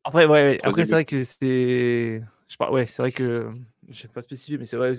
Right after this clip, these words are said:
Speaker 1: heu, on voit, je le vois souvent en quatrième, quoi, parce que je crois que c'était il y a quoi ? Il y a trois semaines, ils étaient en, ils étaient en quatre tentatives au quatrième, quoi, et à chaque fois, ça passait.
Speaker 2: Enfin,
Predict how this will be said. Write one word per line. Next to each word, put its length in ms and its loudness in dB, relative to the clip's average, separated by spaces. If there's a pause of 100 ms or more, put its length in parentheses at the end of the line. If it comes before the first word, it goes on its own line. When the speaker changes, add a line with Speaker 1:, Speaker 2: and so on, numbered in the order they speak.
Speaker 1:
heu, 160 -6
on 140 -2
voit, 140 4
je 80 -4
le 60 2
vois 120 4
souvent 240 0
en 40 2
quatrième, 420 -2
quoi, 180 -10
parce 120 -12
que 200 -4 (500)
je 120 -14
crois 120 -6
que 40 -10
c'était 100 -2
il 40 4
y 20 4
a 0 -
quoi ? 120 4
Il 20 6
y 20 2
a 20 0
trois 180 -2
semaines, 180 -4
ils 60 -8
étaient 100 -4
en, 120 0
ils 160 -2
étaient 240 -4
en 180 -4
quatre 260 -4
tentatives 460 -6
au 100 -2
quatrième, 460 -2
quoi, 180 -8 (340)
et 60 -6
à 40 -6
chaque 280 -10
fois, 100 -4
ça 120 -4
passait. 320 0
Speaker 2:
Enfin, 40 -2